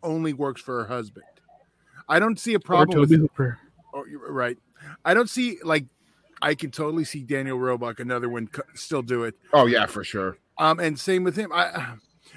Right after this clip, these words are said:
Speaker 1: I know he's a Rob Zombie guy, but it's not like he's exclusive.
Speaker 3: No, no, no, no. He was in, uh, what was that? That Satanic Panic movie that came out a few we-,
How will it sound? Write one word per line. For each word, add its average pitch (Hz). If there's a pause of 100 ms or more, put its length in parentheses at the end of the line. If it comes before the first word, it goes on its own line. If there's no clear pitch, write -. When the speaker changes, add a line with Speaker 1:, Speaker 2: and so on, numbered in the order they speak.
(120)
Speaker 1:
I 165
know 214
he's 185
a 175
Rob 160
Zombie 135
guy, 135
but 143
it's 135
not 160
like 139
he's 131
exclusive. 131
Speaker 3:
No, 233
no, 202
no, 175
no. 127
He -
was 196
in, 170
uh, 110 (680)
what 120
was 107
that? 98 (140)
That 95
Satanic 123 (140)
Panic 143
movie 131
that 117
came 120
out 117
a 110
few 127
we-, 120